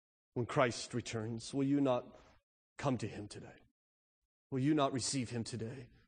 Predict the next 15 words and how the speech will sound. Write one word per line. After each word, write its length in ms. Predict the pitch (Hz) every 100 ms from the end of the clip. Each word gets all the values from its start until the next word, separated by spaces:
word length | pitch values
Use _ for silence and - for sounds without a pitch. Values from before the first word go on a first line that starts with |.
| _ _ -
and 100 | 113
be 100 | 104
saved? 240 | - - - - - _ _ _ _ _ _ _ _ _ _ -
In 80 | 117
fact, 260 | 139 -
we 220 | 139 143
in 60 | 131
a 40 |
moment 260 | 123 131 120
are 60 | 117
going 140 | 120
to 60 | 117
come 260 | 139 123
and 80 | 113
celebrate 560 | - 123 120 120 120